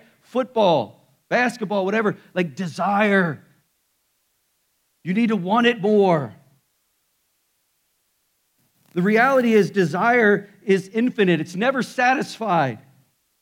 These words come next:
It's always just one fill in the blank away.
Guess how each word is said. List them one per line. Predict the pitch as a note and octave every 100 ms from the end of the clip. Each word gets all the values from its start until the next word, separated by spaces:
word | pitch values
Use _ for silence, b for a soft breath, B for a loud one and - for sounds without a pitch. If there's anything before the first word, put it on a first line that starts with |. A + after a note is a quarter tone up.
| _ _ _
It's | F#3 G3
always | C4 B3+ A#3
just | - A#3 -
one | F3 G#3+ A#3+ A#3+ A#3+ A3+ F#3+ E3+ _ _ _ _
fill | G#3 A3
in | G#3
the | F#3+
blank | F#3 F#3+ C3+ - _ _ _ _ -
away. | D#3+ F#3 D#3 A#2